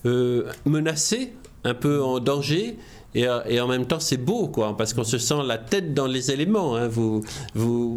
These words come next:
moi, je, je roulais tout le temps à vélo. Et certains jours, j'étais jeté au sol, quoi, tellement le vent est violent.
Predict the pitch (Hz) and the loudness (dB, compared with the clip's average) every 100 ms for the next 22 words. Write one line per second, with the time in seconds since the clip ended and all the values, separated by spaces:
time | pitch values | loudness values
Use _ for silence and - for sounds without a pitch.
0 | 110 123 120 110 113 117 101 107 127 127 | 0 0 2 0 2 2 2 0 2 0
1 | 135 143 135 147 127 113 139 214 196 131 | 0 0 0 0 0 -2 0 0 0 0
2 | 110 113 107 - 135 151 143 214 147 120 | -2 -2 -2 -2 -2 -2 -2 -2 -2 -2
3 | 139 107 101 156 214 208 190 170 - 185 | -2 -2 0 0 0 0 0 0 0 0
4 | 135 107 107 110 107 110 113 107 107 127 | 0 0 0 2 2 2 2 0 0 0
5 | 120 120 123 | 0 0 0